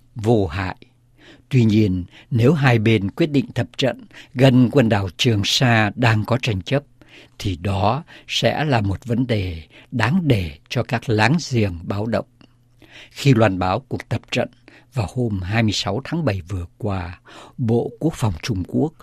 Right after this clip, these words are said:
không cho biết ngày giờ hay địa điểm diễn ra cuộc tập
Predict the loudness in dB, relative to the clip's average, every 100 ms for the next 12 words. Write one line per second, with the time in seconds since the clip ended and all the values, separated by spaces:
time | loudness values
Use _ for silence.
0 | -20 -18 0 2 4 2 2 2 2 2
1 | 2 4 4 4 0 -8 -10 4 6 6
2 | 2 2 2 0 -2 -4 -4 -2 2 2
3 | 2 -2 -8 -8